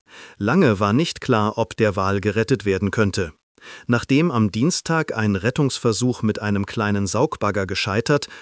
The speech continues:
und am Mittwoch kein regelmäßiges Brummen des Wals mehr zu hören war, wurden die Überlebenschancen nach Einschätzung von Experten des Deutschen Meeresmuseums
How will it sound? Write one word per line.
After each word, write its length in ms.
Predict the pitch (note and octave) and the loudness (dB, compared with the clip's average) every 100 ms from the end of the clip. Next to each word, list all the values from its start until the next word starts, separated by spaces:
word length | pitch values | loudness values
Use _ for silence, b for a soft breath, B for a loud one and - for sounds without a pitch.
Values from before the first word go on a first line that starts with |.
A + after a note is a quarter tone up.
| B | B
und 280 | - G3 - | 2 2 2
am 120 | A#2 | 2
Mittwoch 480 | A2 D#3 - A#2+ - | 2 2 2 0 0
kein 280 | - B2+ E3+ | -6 -2 0
regelmäßiges 840 | C3+ B2 C#3+ A2+ A2 A2 G#2+ G#2+ - | 0 2 2 4 2 0 -2 -2 -2
Brummen 340 | G2+ D3 D3 | 0 2 4
des 220 | G#2+ - | 2 0
Wals 320 | G2 G2+ A2 A#2 | 0 -2 -2 -2
mehr 160 | G#2+ | -2
zu 160 | - G2 | -2 0
hören 320 | A2 A#2 B2+ | 2 2 2
war, 240 | A2+ C3 - B B B | 2 2 0 B B B
wurden 320 | G#2 F3+ G3 | 0 2 2
die 120 | F3 | 0
Überlebenschancen 1080 | C3+ A2 G2+ G#2+ E3 E3 - A#2 B2+ - B2+ | 0 0 0 0 0 -2 -2 -2 0 0 0
nach 200 | G#2 - | 0 -4
Einschätzung 640 | G#2 B2+ - C3 - A#2+ | -2 -2 -2 -4 -2 -2
von 200 | - A2 | 0 -2
Experten 640 | A2+ - - G2+ G#2 B2+ G#2 | -2 -4 -4 -4 -2 0 0
des 160 | G2 | -2
Deutschen 380 | G2+ F#2+ - G#2 | -2 -2 -2 -2
Meeresmuseums 880 | F#2+ B2+ C#3+ B2 A2+ G#2+ A2+ B2 - | 0 -2 0 0 0 2 2 2 0